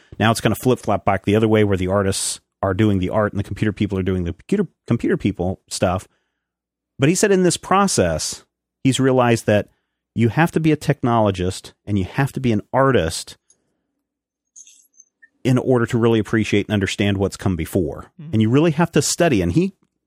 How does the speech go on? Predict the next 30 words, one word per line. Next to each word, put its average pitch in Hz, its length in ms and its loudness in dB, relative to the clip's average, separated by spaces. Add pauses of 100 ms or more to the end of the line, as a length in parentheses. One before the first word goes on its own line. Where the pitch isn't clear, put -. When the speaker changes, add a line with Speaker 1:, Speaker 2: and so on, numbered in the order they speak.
(320)
Speaker 1:
I 110 80 -6
think 127 120 -2
at 113 60 -2
about 92 260 -4
day 107 260 0
eighty-five, 101 840 0 (720)
they're 107 100 2
doing 107 240 4
an 104 80 2
<laughs> 117 100 2
interview 104 340 0
with 101 180 0
him, 85 120 -4
and 90 280 -4
he's - 160 -4
sitting - 180 -8
there 92 80 0
in 90 80 0
front 98 180 0
of 82 40 0
the - 80 0
painting. 90 320 0
It's 85 160 -4
only, 85 160 0
like, 76 200 -6
three-fourths 92 500 2
of 90 60 -2
the 82 80 0
way 78 140 0
done. 73 360 -4